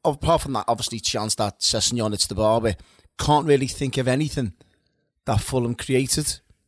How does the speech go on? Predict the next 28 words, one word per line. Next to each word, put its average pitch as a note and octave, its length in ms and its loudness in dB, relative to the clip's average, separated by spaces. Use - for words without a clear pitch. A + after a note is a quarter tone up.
At B2+ 120 2
the - 40 -6
top D3 220 4
of C3+ 80 4
my C3 80 4
head, C#3 340 6
and C#3 100 2
that's E3 200 0
provided, A#2+ 440 0
this - 200 -2
is B2+ 80 -6
Mitrovic D3+ 440 -2
here, B2 220 0
who's B2 220 0
top - 180 -2
scorer, B2+ 320 2
currently B2+ 300 -4
top A#2+ 220 -2
scorer B2 200 0
in A#2+ 60 0
the A#2+ 80 -2
Premier B2+ 280 -2
League. C3+ 260 0
To C3+ 100 0
nullify D3+ 440 4
him D#3+ 160 2
to C3 100 0
nothing, B2+ 420 2